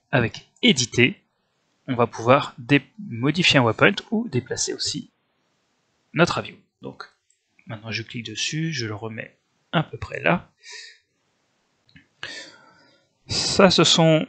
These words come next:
des instructions qui sont mises par défaut en fonction du type de tâche qu'on a sélectionné. Comme ça va être nous qui allons piloter l'avion, pour le moment, on n'en tient pas compte.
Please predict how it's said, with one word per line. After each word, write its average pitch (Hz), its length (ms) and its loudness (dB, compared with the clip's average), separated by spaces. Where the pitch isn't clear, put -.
des 127 460 2
instructions 165 460 0
qui 147 140 -8
sont 143 180 -2
mises 151 240 -2
par 131 200 2
défaut 143 500 0
en 120 80 -6
fonction 135 440 -4
du 120 160 -12
type - 200 -8
de 143 120 2
tâche - 640 0
qu'on 139 140 2
a 127 80 4
sélectionné. 123 640 0
Comme 160 160 -2
ça - 160 -2
va 127 80 2
être - 120 -6
nous 147 100 -2
qui - 100 -4
allons 131 140 0
piloter 123 340 -6
l'avion, 117 380 0
pour 113 140 -8
le 107 100 -6
moment, 110 240 -2
on 190 100 6
n'en 156 100 4
tient - 120 -6
pas - 140 -8
compte. - 560 -6